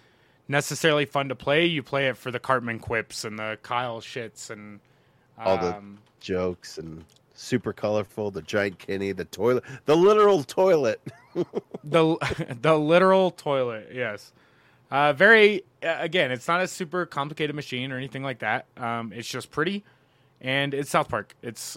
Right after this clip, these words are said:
Speaker 1: it's
Speaker 2: I
Speaker 1: fun to,
Speaker 2: <laughs>
Speaker 1: to listen to. It's fun to play, and I had to throw it on there. Like I said, I, I couldn't put it on my main list. Um,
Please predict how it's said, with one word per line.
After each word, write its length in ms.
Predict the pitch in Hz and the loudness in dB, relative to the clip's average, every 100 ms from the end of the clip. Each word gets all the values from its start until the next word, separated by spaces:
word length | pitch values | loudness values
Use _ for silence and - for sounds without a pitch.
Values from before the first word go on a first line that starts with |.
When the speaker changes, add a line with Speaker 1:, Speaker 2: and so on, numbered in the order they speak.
| - | -14
Speaker 1:
it's 200 | 120 - | -12 -4
Speaker 2:
I 40 | |
Speaker 1:
fun 220 | 127 135 | -2 -2
to, 340 | 131 131 113 - | -2 -4 -4 -10
Speaker 2:
<laughs> 380 | 233 240 190 _ | -6 -6 -8 _
Speaker 1:
to 100 | - | -8
listen 340 | 131 143 - 214 | -4 -2 -2 -4
to. 460 | - 143 143 139 123 _ _ - - _ _ - | -2 -4 -4 -6 -8 _ _ -20 -20 _ _ -16
It's 180 | 127 | -14
fun 220 | - 135 131 | -4 -4 -4
to 60 | |
play, 600 | 123 120 117 113 113 107 _ _ _ _ _ - | -8 -6 -4 -4 -6 -8 _ _ _ _ _ -12
and 1000 | 117 107 104 104 104 101 101 101 101 - | -8 -6 -4 -6 -8 -10 -12 -14 -14 -12
I 100 | 120 | -4
had 140 | 131 143 | -2 -2
to 60 | |
throw 140 | 135 139 | -4 -4
it 60 | |
on 100 | 113 | -6
there. 140 | 104 - _ - | -10 -16 _ -8
Like 160 | 131 | -6
I 60 | 131 | -6
said, 260 | 123 120 | -4 -2
I, 300 | 113 123 - | -2 -4 -6
I 40 | 117 | -8
couldn't 280 | - 131 131 | -8 -10 -8
put 140 | 147 | -8
it 60 | 131 | -6
on 120 | 127 | -6
my 100 | 117 | -6
main 200 | 127 160 | -4 -4
list. 500 | 156 160 151 - - _ _ _ _ _ - | -2 -4 -6 -12 -20 _ _ _ _ _ -12
Um, 600 | 123 120 117 113 110 95 | -8 -6 -6 -8 -10 -14